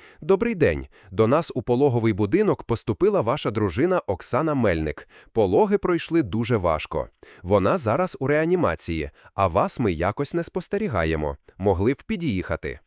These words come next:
У слухавці на хвилину повисла тиша. Потім чоловік якось невпевнено протягнув. «Оксана Мельник? Добре, скоро буду». Медсестра поклала слухавку й хмикнула. «Що за чоловіки пішли?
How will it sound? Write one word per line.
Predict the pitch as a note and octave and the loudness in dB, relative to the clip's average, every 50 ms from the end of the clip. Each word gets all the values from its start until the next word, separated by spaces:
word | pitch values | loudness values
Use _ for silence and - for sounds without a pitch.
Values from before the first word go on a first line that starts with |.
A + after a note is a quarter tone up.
| _ _ _ _ _ - - - - | _ _ _ _ _ -20 -20 -12 -8
У | G2+ F#2+ | -6 -6
слухавці | - - G#2+ D3+ G#3+ - G#3+ F#3 E3 - - F#3 | -4 -2 0 0 0 2 0 -2 -2 -2 -2 0
на | D#3+ B2 F#2+ | 2 2 0
хвилину | - E2 E2+ E2 D#2 F#2 C3+ F3 F3+ D#3+ | 0 -2 -2 -2 0 0 0 0 0 0
повисла | - G2 E2 D2+ E2+ E2 - - F#2+ E2+ | 0 0 -2 0 -2 -4 -4 -4 -6 -6
тиша. | - - F#2 D#2+ D2 - - C#2+ C2+ D2 - _ _ _ _ _ - - | -4 -6 -8 -6 -6 -6 -8 -8 -8 -10 -18 _ _ _ _ _ -10 -2
Потім | - C3 G#3+ - - A3 G#3 | 2 2 2 2 2 -2 -4
чоловік | - - B2+ G2 G2 E2+ E2+ - - - | -2 -2 -2 0 0 0 0 -2 -4 -2
якось | F2 F2 G#2+ C3 - D3+ - - | -2 -2 0 0 -2 -6 -6 -4
невпевнено | G#2 F2 E2 - - - D#2+ D#2+ D#2+ F2+ F2+ F2+ F#2 F2 | -2 -2 -4 -4 -4 -4 -2 -2 0 0 0 0 -2 -2
протягнув. | - F#2 F#2 - G#2 F#2+ F2+ G2 F2+ D#2+ C#2 - - _ _ _ _ _ _ _ _ - _ - | -2 -4 -6 -4 -4 -2 -2 0 -2 -2 -2 -6 -12 _ _ _ _ _ _ _ _ -12 _ -2
«Оксана | F#2+ F#2 - - - G2 F#2 G2+ G#2 G2+ F#2 | -2 -2 -2 -2 0 2 2 2 2 0 0
Мельник? | E2+ D#2+ E2+ F#2 A#2+ E3+ F#3+ F#3+ - - - _ _ _ _ _ - | 0 2 0 2 2 2 0 -2 -2 -6 -20 _ _ _ _ _ -12
Добре, | A#2 A#2 F3 E3+ C3+ A#2 G#2 A2 G#2 G2+ G2+ G#2 | -4 0 4 4 4 4 4 2 0 0 -2 -8
скоро | - - - - - F#3 E3 B2+ B2 A2 | -12 -12 -8 -2 0 2 4 4 4 2
буду». | G2 A2 G#2+ G2+ F2 F#2+ F2 D#2+ - _ _ _ _ _ _ - _ - | 2 2 0 2 2 0 -2 -2 -6 _ _ _ _ _ _ -20 _ -6
Медсестра | D#2 F2 F2 - - - F#2+ - - - F#2 D#3 G#3+ | 0 0 0 0 0 -4 -6 -6 -4 -2 2 2 2
поклала | - C3+ G#2 - G#2+ G2+ F2+ F2+ F2 E2 | 2 0 -2 0 2 2 2 2 0 -2
слухавку | - - F2 G#2+ F#3+ - F#3 D#3 - - D3 C#3+ | -4 -4 -2 -2 -2 0 -2 -4 -2 -2 -2 -2
й | C3 | -2
хмикнула. | - - C#3 B2+ A#2 G2 - - F2 D#2 D2 C#2+ C#2 C#2+ - _ _ - - - - - | -2 -2 2 2 2 2 0 -2 -4 -4 -4 -6 -8 -12 -18 _ _ -20 -20 -20 -20 -18
«Що | - - - - G#3 G#3+ G3+ | -16 -14 -6 0 2 2 4
за | E3+ F#3 - | 2 0 0
чоловіки | - F#3+ F3 E3+ D#3+ C#3+ D#3+ D#3 - - D#3+ B2+ G#2 | 0 0 2 2 2 2 0 0 0 0 2 2 2
пішли? | - G2 F2 - - F2+ E2 C#2+ C2 C2 | 2 -2 -6 -4 -4 -4 -4 -4 -4 -6